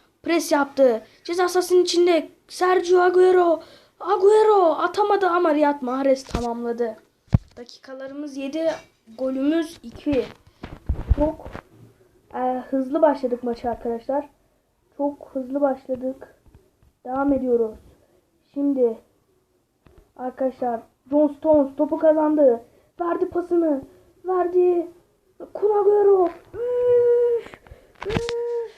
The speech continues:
Mükemmel bir gol. Mükemmel bir gol. Sergio Kun Agüero.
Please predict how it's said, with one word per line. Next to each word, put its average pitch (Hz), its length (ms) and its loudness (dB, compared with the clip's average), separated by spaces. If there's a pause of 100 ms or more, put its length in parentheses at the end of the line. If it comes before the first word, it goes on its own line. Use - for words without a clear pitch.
(600)
Mükemmel 415 800 2
bir 381 200 4
gol. 277 420 2 (460)
Mükemmel 339 800 -2
bir 330 200 -6
gol. 269 300 0 (500)
Sergio 311 560 -6
Kun 320 140 -10
Agüero. 285 680 -2